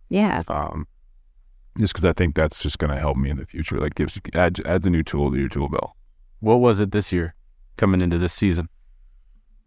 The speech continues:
Speaker 2: Uh, this summer?
Speaker 3: Yeah.
Speaker 2: Well, I took up golf, and that's terrifying.
Speaker 1: <laughs>
Speaker 2: Uh,
Speaker 3: But I've heard you're pretty good at it for, for just picking it up.
Speaker 2: I, I'm, like, obsessive when it comes to things,
Speaker 3: Yeah.
Speaker 2: and I was so bad that I was like, "I can't be this bad." So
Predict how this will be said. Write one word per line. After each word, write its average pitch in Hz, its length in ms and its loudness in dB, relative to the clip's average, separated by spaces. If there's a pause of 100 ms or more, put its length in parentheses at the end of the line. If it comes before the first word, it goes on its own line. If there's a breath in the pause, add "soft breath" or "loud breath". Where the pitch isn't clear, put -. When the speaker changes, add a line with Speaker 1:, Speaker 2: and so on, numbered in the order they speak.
(140)
Speaker 2:
Uh, 110 220 6
this 107 160 0
summer? 131 440 2
Speaker 3:
Yeah. 113 220 2 (180)
Speaker 2:
Well, 101 220 4
I 101 80 6
took 113 240 2
up 98 160 2
golf, 95 340 4
and 85 80 -4
that's 90 240 0
terrifying. 92 800 -2
Speaker 1:
<laughs> 392 260 2
Speaker 2:
Uh, 110 520 2 (580)
Speaker 3:
But 165 280 6 (580)
I've 101 140 -8
heard 151 260 2
you're 107 80 2
pretty 113 260 2
good 127 220 4
at 76 180 -2
it - 140 -10
for, 120 200 0
for - 200 0
just 117 260 0
picking 107 220 2
it 98 100 2
up. 110 160 6
Speaker 2:
I, 95 200 4 (120)
I'm, 95 300 2
like, 90 240 2
obsessive 85 500 -2
when 87 120 -2
it 85 100 -4
comes 87 220 -2
to 87 80 -2
things, 87 200 0
Speaker 3:
Yeah. 107 160 6
Speaker 2:
and 80 240 -2
I 76 120 2
was 78 120 -2
so 80 300 0
bad 76 340 0
that 76 100 -4
I 73 80 -4
was 71 140 -10
like, 76 180 -2
"I 76 80 2
can't 76 380 -4
be 82 200 2
this 92 280 0
bad." 73 340 -2
So 80 380 0